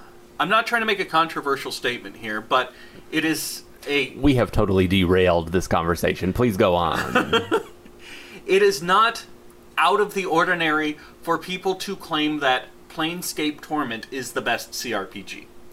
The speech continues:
Speaker 1: It generally
Speaker 2: Sure.
Speaker 1: shows up at the top of these lists. It's
Speaker 2: I will,
Speaker 1: generally accepted.
Speaker 2: I will take your word for that. Yes.
Speaker 1: I'm not
Speaker 2: Okay.
Speaker 1: saying, I'm not saying definitively it is.
Speaker 2: Sure.
Speaker 1: But widely accepted, it's up there. When it gets to Planescape Torment in the book,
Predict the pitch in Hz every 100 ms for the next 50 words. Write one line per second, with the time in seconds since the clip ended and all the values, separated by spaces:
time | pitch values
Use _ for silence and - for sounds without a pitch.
0 | - - - - 160 - 180 190 190 180
1 | - 160 156 160 - - 143 135 147 139
2 | 127 - 113 110 - 117 98 95 135 131
3 | 127 127 123 120 104 104 98 95 104 -
4 | 104 95 87 - 101 - - - - -
5 | 147 151 165 113 180 185 180 - 175 208
6 | 214 208 - 190 185 175 - - 190 202
7 | 196 196 180 156 151 147 151 147 - -
8 | 101 - - - - 156 - - 151 185
9 | - 165 196 226 214 196 - - 175 -
10 | 143 147 147 139 - 107 98 - - -
11 | - 143 156 170 175 240 - - 202 190
12 | - 170 - 156 165 180 175 147 160 220
13 | -